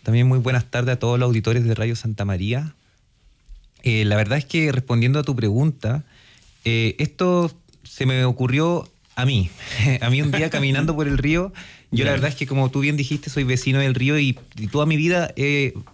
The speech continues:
Speaker 1: he recorrido el río, eh, muchas veces. Bajo, cuando iba, estudiaba en la universidad, probablemente era lo último, lo primero que yo hacía.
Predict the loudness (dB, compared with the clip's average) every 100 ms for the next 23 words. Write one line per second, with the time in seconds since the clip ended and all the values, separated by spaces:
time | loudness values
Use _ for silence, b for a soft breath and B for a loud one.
0 | _ -2 -2 -2 -2 0 0 0 0 0
1 | 2 2 0 -2 -6 -6 -2 0 2 2
2 | 2 0 -2 -2 -4 -10 -6 -4 -2 0
3 | 0 -2 0 2 2 0 -2 0 2 2
4 | 2 0 -2 0 0 0 0 -2 0 0
5 | 0 -2 -2 0 0 0 0 0 0 -2
6 | -2